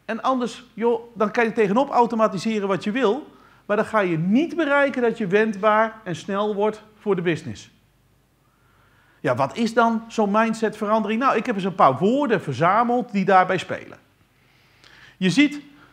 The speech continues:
hier onderin bijvoorbeeld, heel belangrijk, ga nou eens niet zo risicomijdend zijn, maar ga weer eens ondernemend worden met elkaar. Ga weer eens durf en lef tonen. Word vooral eerlijk.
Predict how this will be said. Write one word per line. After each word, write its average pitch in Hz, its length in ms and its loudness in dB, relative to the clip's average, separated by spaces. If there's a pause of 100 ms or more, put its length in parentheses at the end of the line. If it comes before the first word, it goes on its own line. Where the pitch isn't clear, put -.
(200)
hier 214 200 2
onderin 233 380 2
bijvoorbeeld, 254 500 0
heel 254 240 2
belangrijk, 247 640 2 (840)
ga 240 240 2
nou 233 260 4
eens 185 140 0
niet 226 200 0
zo 202 120 6
risicomijdend 185 880 2
zijn, 160 280 0
maar 226 120 0
ga 185 220 4
weer 147 120 0
eens 139 100 -2
ondernemend 196 520 -2
worden 156 240 2
met 117 160 -4
elkaar. 95 420 -6 (1040)
Ga 185 220 4
weer 160 120 4
eens 127 140 0
durf 185 520 2
en 143 200 -4
lef 226 260 0
tonen. 120 420 2 (1700)
Word 196 200 2
vooral 151 420 2
eerlijk. 202 540 -4